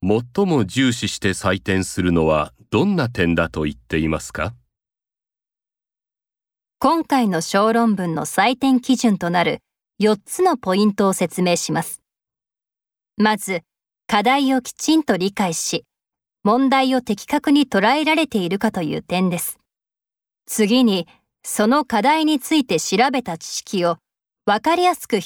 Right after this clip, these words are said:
Speaker 2: 表現できているかという点です。また、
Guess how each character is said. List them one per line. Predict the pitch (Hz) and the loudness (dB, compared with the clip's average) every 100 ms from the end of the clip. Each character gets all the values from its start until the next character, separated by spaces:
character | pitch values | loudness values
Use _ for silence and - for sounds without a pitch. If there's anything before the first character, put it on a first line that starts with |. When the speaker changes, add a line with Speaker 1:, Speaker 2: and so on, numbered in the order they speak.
| - | 0
Speaker 2:
表 | 220 262 294 | 0 2 2
現 | 202 | 2
で | 202 | 2
き | - | -2
て | - | 0
い | 226 | 0
る | 180 190 | 0 -2
か | 202 | -2
と | 185 | -2
い | 147 151 | -2 -2
う | |
点 | - 180 180 | -2 0 0
で | 165 | 0
す。 | - - _ _ _ _ _ _ _ _ _ _ _ _ - | -4 -12 _ _ _ _ _ _ _ _ _ _ _ _ -2
ま | 208 | 0
た、 | 208 226 | 2 0